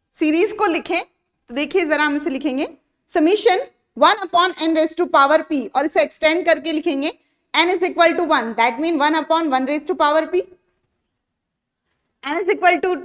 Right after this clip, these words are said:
two means plus one upon two raise to power p plus one upon three raise to power p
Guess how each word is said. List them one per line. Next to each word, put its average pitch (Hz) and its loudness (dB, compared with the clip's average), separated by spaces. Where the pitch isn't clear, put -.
two 339 -2
means 294 0
plus 294 2
one 330 0
upon 302 -2
two 294 -4
raise 302 -4
to 330 -6
power 302 0
p 339 -2
plus 330 2
one 311 2
upon 320 0
three 320 -4
raise 311 -4
to 330 -6
power 294 0
p 320 -4